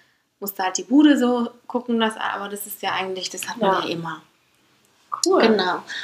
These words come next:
Speaker 1: also das war voll schön. Und ich kann auch backen, also wenn ich mich richtig konzentriere, gelingt's mir, aber ich, also das war, das ist so für mich so, „Oh, ja,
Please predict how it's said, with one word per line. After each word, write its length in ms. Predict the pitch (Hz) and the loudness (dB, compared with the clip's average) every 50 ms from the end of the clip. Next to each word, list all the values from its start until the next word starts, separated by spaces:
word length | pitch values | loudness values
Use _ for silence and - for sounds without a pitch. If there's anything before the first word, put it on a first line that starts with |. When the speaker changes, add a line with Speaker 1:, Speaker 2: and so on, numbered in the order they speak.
| - | -4
Speaker 1:
also 220 | - - 196 202 196 | -2 0 0 0 0
das 200 | - 226 - - | -2 -2 -2 0
war 120 | 208 208 202 | 0 0 -2
voll 220 | - - 202 202 | -2 -6 -10 -10
schön. 340 | - - - 180 180 180 190 _ - - - - - - - - - - | -10 -10 -10 -10 -10 -12 -14 _ -20 -20 -20 -20 -20 -20 -20 -14 -6 -2
Und 140 | 220 214 - | -2 0 0
ich 160 | 208 - - | -2 -4 -4
kann 240 | - - 233 233 254 - | 0 2 2 2 4 2
auch 160 | - - - | -2 -4 -2
backen, 280 | - 277 269 - 262 240 | 0 0 0 0 -2 -6
also 220 | - 196 202 - | -6 -8 -8 -8
wenn 100 | 208 202 202 | -8 -8 -8
ich 140 | 202 - | -8 -10
mich 160 | 220 202 - - | -10 -12 -10 -10
richtig 340 | 220 214 - 226 214 - | -12 -12 -12 -12 -14 -12
konzentriere, 500 | - 233 233 - - 233 226 - 226 226 | -10 -10 -8 -6 -6 -6 -6 -4 -4 -4
gelingt's 440 | 214 240 220 226 240 247 247 - - | -2 -2 0 0 0 0 -2 -2 0
mir, 400 | - 240 247 254 254 254 254 - - | 0 2 2 2 2 2 0 0 0
aber 300 | 208 214 226 214 214 196 - | 0 0 0 0 -4 -4 -4
ich, 480 | - - - - - - - - - _ _ _ _ _ _ _ _ _ _ _ _ _ | -6 -6 -6 -6 -8 -8 -10 -12 -14 _ _ _ _ _ _ _ _ _ _ _ _ _
also 160 | - 214 214 | -4 -4 -2
das 180 | 220 214 - - | -4 -4 0 2
war, 220 | 233 220 220 214 | 4 6 6 4
das 200 | 208 - 214 214 214 | 2 -2 -8 -6 -4
ist 120 | 214 - | -4 -2
so 160 | - 233 214 | -2 -2 -2
für 160 | 214 - 220 202 | -4 -4 -4 -2
mich 240 | 208 208 202 - | -2 -2 -2 -2
so, 180 | - - 202 190 | -4 -4 -4 -4
„Oh, 40 | - | -4
ja, 400 | 190 185 185 185 185 185 180 | -2 -4 -4 -4 -4 -4 -6